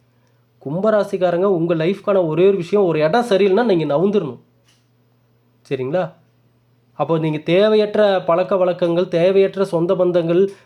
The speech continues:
உங்களுக்கு வந்து தேவையற்ற குழப்பத்தை ஏற்படுத்திட்டு இருக்கிறாங்கன்னா, நீங்க அந்த இடத்துல இருந்து முதல்ல எந்திரிச்சு நவுந்துரணும். அதுதான் நல்லது.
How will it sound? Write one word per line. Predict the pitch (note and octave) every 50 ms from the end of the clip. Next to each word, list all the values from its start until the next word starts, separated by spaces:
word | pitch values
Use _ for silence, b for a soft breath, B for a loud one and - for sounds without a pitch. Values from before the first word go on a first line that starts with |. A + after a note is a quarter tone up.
| B
உங்களுக்கு | _ E3 E3 E3+ E3+ D#3+ D#3
வந்து | D#3+ E3 -
தேவையற்ற | - D#3+ D#3+ F3+ F#3 F#3+ F#3+ F#3 - F3+ G3 F3
குழப்பத்தை | - D#3+ E3 F#3 F3+ G3+ F#3+ - F3 D#3+
ஏற்படுத்திட்டு | E3 F#3 F3 - E3+ D#3+ - E3 E3
இருக்கிறாங்கன்னா, | D3+ D#3 D#3+ D#3+ F3+ A3+
நீங்க | C4 C#4 A#3 F3+
அந்த | D#3 E3 F3 F#3
இடத்துல | F3+ F3+ -
இருந்து | G#3+ G#3+ A3 A3+ G3
முதல்ல | F3+ F3 F#3+
எந்திரிச்சு | F#3 E3+ D#3 D#3+ F#3 F#3+ - -
நவுந்துரணும். | D3+ C#3 C#3+ D#3 D3+ C#3 - A2+ - _ _ _ _ _ _ _ _ _ _ _ _ _ _ _ _ _ _ _ _ _
அதுதான் | _ B2+ A#2+ C#3 D3+ E3+ F#3+ E3+
நல்லது. | C#3+ C3 A#2+ A#2+ A#2 A#2 -